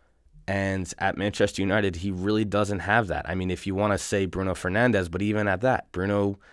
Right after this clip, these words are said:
did not have a good season last year. Uh, Paul Pogba's out. He joins Juventus once again on a free transfer. So it's,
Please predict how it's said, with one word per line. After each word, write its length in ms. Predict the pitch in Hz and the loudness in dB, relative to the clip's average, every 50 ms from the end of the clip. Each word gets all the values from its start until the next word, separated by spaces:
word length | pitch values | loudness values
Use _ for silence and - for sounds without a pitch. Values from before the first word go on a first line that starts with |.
| - - _ _ _ _ _ - | -20 -20 _ _ _ _ _ 0
did 140 | 98 95 | 0 2
not 280 | 95 90 95 104 - - | 2 2 2 2 2 0
have 220 | - 98 98 101 | 0 2 2 2
a 80 | 104 101 | 2 2
good 180 | 87 104 104 - | 2 0 0 0
season 360 | - - 123 117 110 92 78 | 0 0 0 2 2 0 -2
last 300 | 78 78 - - - - | -2 -4 -6 -6 -8 -8
year. 220 | - - - - _ - | -8 -8 -10 -12 _ -6
Uh, 200 | 76 82 80 78 | -2 -2 -2 -2
Paul 240 | - - 107 110 - | 0 2 2 2 2
Pogba's 480 | - 104 101 107 101 104 104 95 90 | 2 2 2 2 2 2 0 0 0
out. 240 | 87 90 110 - - | 2 2 2 0 0
He 320 | - - 107 110 104 98 - - _ - - 90 | -2 -4 -2 -2 -2 -4 -6 -12 _ -14 -12 -8
joins 560 | 92 92 92 92 95 95 95 95 - - - - | -4 -2 0 0 0 0 -2 -4 -6 -8 -8 -4
Juventus 600 | 95 104 95 90 87 85 80 98 101 98 - - | -2 -2 0 0 -2 -2 0 0 -2 -2 -2 -2
once 220 | 95 90 85 - | -4 -4 -4 -4
again 320 | 95 82 78 80 80 87 | -4 -4 -4 -4 -2 -2
on 100 | 92 90 | -2 -2
a 40 | 82 | -4
free 260 | - - - 101 98 | -6 -6 -4 -4 -4
transfer. 520 | - - 85 82 80 78 - - 98 110 107 - - - - - - - - - - - - - _ _ _ _ _ _ _ _ _ _ _ _ _ - - _ _ _ _ _ _ - | -4 -6 -8 -8 -8 -6 -4 -2 -2 -2 -2 -4 -12 -20 -20 -20 -20 -20 -20 -20 -20 -20 -20 -20 _ _ _ _ _ _ _ _ _ _ _ _ _ -20 -20 _ _ _ _ _ _ 6
So 140 | - 175 | 10 12
it's, 160 | 170 143 - | 12 12 10